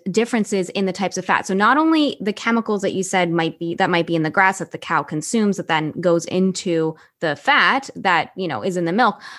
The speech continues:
but also could you talk to us a little bit about the, I think there's, like, higher levels of C L A maybe. Is this an organic milk specifically, or is this an A two milk specifically? Or again, does it have to do with the fact that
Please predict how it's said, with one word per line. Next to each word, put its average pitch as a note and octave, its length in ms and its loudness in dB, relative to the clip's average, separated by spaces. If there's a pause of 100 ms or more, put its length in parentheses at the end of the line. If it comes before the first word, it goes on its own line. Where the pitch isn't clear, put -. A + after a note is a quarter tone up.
but C#4+ 160 2
also D#4 420 2
could C4 180 -2
you C4 60 0
talk B3+ 280 0
to - 140 2
us D4 160 0
a C#4 60 0
little A3 260 0
bit G#3 140 -2
about F3+ 560 2
the, E3 580 2 (120)
I F#3+ 60 2
think G#3+ 160 0
there's, F#3+ 180 -2
like, F3+ 100 -2
higher F#3+ 300 0
levels E3+ 320 0
of D#3+ 100 -8
C E3 220 -4
L D3+ 160 -2
A C4+ 240 4
maybe. C4 440 2
Is G#3 120 2
this A3+ 160 0
an B3 100 2
organic G#3 640 0
milk A#3+ 380 0 (300)
specifically, D4+ 680 2
or A3+ 140 4
is F#3+ 100 0
this F#3+ 160 0
an F#3 120 0
A E3+ 180 0
two D4 260 2
milk C#4+ 240 4
specifically? C4+ 640 0
Or F3+ 380 0
again, F#3 300 0
does F3 120 -2
it - 60 -6
have F3 220 -2
to F3 80 -2
do E3+ 180 0
with E3 240 0 (400)
the F3+ 80 -4
fact D#3+ 320 0
that C#3 300 -4